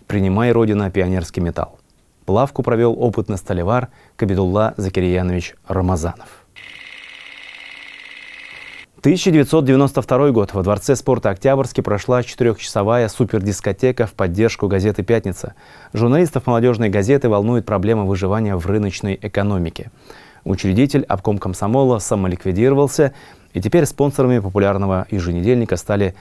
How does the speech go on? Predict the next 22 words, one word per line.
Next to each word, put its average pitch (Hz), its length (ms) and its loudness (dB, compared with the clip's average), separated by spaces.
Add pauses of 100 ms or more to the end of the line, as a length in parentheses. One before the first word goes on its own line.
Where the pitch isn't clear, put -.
(260)
товарно-сырьевая 98 1000 0
биржа 85 320 -2
"Батыр", 87 400 -2 (340)
страховая 104 560 -2
компания 92 520 -2
"Акрис", 127 520 -2
Трест, 131 360 0 (140)
"Казметаллургстрой" 98 920 0
и - 140 -4
многие 98 320 0
другие. 82 420 -4 (600)
На 127 160 2
супердискотеке, 127 840 2
собравшей 110 500 0
несколько 104 420 -2
тысяч 107 320 -2
человек, 104 500 0
выступили 92 460 -4
Виктор 87 320 -6
Салтыков, 98 600 -2
Наталья 90 320 -2
Гулькина, 104 540 -2